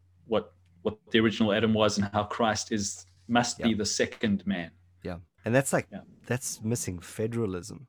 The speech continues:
Speaker 2: you know, at a, at a basic level, at some level.
Speaker 1: Yeah.
Speaker 2: Did, did you catch when he mentioned that Noah is the head of the church?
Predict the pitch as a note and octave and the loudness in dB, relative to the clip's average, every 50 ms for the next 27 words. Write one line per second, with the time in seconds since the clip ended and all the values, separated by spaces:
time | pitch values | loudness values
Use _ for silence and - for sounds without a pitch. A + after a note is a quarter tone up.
0 | - - - - - F#2 F#2 F#2 - - G2+ G2 F#2+ - G2 F#2+ F#2 F2 F#2+ G2 | -20 -20 -18 -14 -10 -6 -6 -4 -4 -2 -2 -2 -2 -2 -4 -4 -6 -6 -6 -6
1 | F#2+ - - - - F#2+ A2 A2 G2+ G#2 - - G2 F2+ F#2 F#2+ G#2 - - - | -6 -6 -8 -8 -6 -4 -4 -4 -4 -6 -6 -8 -8 -8 -8 -8 -10 -12 -14 -18
2 | - - - - G2+ G2+ - - - - - _ _ _ _ _ - D3 C#3 A#2 | -16 -14 -8 -6 -4 -4 -4 -6 -12 -20 -20 _ _ _ _ _ 0 2 2 2
3 | D3+ D#3 F#3 - - - F#3+ F3+ - - - - - - - A#2+ B2 A#2+ A#2+ A#2 | 2 0 0 2 4 4 4 4 4 0 -2 -4 -4 -4 0 2 4 6 6 6
4 | A#2+ A#2+ - - A#2+ F#2+ G2+ - A2 G#2 G#2 A2 A#2+ B2 A#2+ G#2+ G2 - - G#2 | 4 4 2 0 -2 -2 -2 -2 0 2 4 6 6 6 6 6 4 2 0 -4
5 | F#2 F#2 G2 F2 A2+ A2 A2 F2+ - F#2+ - - D#3 B2 - - - - - | -4 -4 -4 -2 -2 -2 -2 -2 -4 -4 -2 0 0 -2 -2 -6 -12 -16 -16